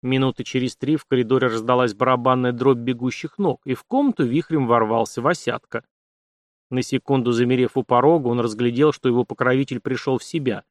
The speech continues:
и, подлетев к кровати, ткнулся лицом в ладонь парня. «Княже, живой!»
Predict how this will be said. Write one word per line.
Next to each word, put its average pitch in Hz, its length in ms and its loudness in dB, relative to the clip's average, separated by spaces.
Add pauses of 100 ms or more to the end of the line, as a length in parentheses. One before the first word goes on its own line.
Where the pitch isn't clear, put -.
(240)
и, 190 100 -2
подлетев 147 540 -2
к - 40 -20
кровати, 156 520 2
ткнулся 170 520 -4
лицом 143 460 -2
в 123 60 -2
ладонь 120 420 2
парня. 113 380 -2 (600)
«Княже, 226 500 4
живой!» 247 600 2